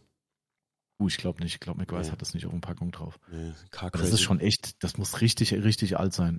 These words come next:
Speaker 1: Also das, grad wenn du sagst, innen drin sind so eher Stücke drin, dann ist das eh schon trocken geworden und auseinandergebrochen.
Speaker 2: Ja, ja, ja.
Speaker 1: Ähm,
Speaker 2: Das ist, äh,
Speaker 1: kann
Speaker 2: cool.
Speaker 1: gut sein, dass es diesen, diesen Geruch verloren hat, weil, also, oder sie haben mal was geändert.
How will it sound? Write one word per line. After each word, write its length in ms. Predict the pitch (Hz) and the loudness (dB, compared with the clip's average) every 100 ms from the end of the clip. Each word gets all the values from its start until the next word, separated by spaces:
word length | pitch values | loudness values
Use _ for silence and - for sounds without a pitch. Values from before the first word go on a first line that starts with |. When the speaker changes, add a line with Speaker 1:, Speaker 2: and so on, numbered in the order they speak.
| - | -2
Speaker 1:
Also 220 | 101 87 | -2 0
das, 300 | 87 87 - 92 | -2 -2 -4 0
grad 240 | - 104 | 6 6
wenn 100 | 110 | 8
du 60 | 107 | 8
sagst, 240 | 107 - | 6 6
innen 100 | 107 | 2
drin 220 | 101 117 104 | 4 4 4
sind 160 | 104 | 4
so 80 | 107 | 4
eher 160 | 101 101 | 4 4
Stücke 320 | - 117 131 | 4 4 4
drin, 180 | - 113 | 6 6
dann 140 | 101 | 4
ist 120 | 101 | 2
das 120 | 98 | -2
eh 160 | - 107 | 0 4
schon 160 | 117 - | 4 4
trocken 280 | 110 110 | 4 4
geworden 340 | 123 110 113 110 | 4 6 6 6
und 120 | 98 | 2
auseinandergebrochen. 840 | 98 - 95 113 110 - 107 110 - - - | 0 0 0 0 -2 -2 0 0 -2 -12 -16
Speaker 2:
Ja, 80 | 101 104 | -6 -2
ja, 220 | 104 101 98 | -2 -2 -2
ja. 100 | 95 | -2
Speaker 1:
Ähm, 160 | 95 | 0
Speaker 2:
Das 160 | 95 92 | 2 0
ist, 180 | - - | -2 -8
äh, 60 | - - | -14 -8
Speaker 1:
kann 220 | - 113 | 2 6
Speaker 2:
cool. 60 | 120 | 6
Speaker 1:
gut 160 | - 113 | 4 2
sein, 240 | 101 110 | 4 6
dass 180 | 107 - | 4 2
es 100 | - | -2
diesen, 460 | 107 92 98 92 - - | 0 2 2 2 -2 -2
diesen 180 | 92 95 | 0 2
Geruch 240 | 90 95 | 0 0
verloren 400 | 95 85 87 85 | 0 2 2 2
hat, 140 | 80 80 | 0 0
weil, 220 | 85 85 | 0 0
also, 320 | - 85 78 _ - | -2 -2 -2 _ -2
oder 280 | 123 113 | 4 6
sie 140 | 107 101 | 8 8
haben 80 | 113 | 10
mal 160 | 110 | 10
was 140 | 104 - | 8 4
geändert. 560 | 76 98 120 110 - | 2 6 6 6 -2